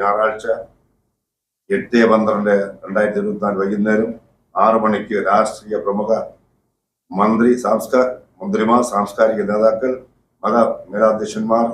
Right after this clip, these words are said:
എന്നിവർ പങ്കെടുക്കുന്ന സാംസ്കാരിക സമ്മേളനം ഏഴാം തീയതി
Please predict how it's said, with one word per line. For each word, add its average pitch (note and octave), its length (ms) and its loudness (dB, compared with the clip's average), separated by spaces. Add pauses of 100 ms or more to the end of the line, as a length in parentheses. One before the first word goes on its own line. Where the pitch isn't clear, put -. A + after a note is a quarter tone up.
എന്നിവർ G#2 300 0
പങ്കെടുക്കുന്ന G#2 600 -6
സാംസ്കാരിക G2 580 -4
സമ്മേളനം G2 580 -2 (800)
ഏഴാം A2 380 4
തീയതി G#2 300 -2